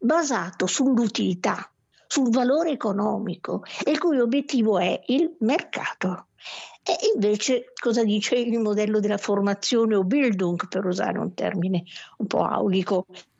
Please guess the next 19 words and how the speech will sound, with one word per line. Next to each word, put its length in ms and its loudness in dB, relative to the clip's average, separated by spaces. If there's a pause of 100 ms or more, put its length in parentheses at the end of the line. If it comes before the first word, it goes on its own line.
(360)
E 280 2
invece 420 2
poggia 320 0
su 120 -2
una 120 2
concezione 720 0 (540)
antropologica 800 0
idealistica, 1000 -2
generalista, 1200 0 (460)
basata 480 -2
sul 260 0
giusto 360 2
e 40 4
il 100 2
vero, 420 2
che 100 -2
ha 60 -2
come 180 2
obiettivo 640 0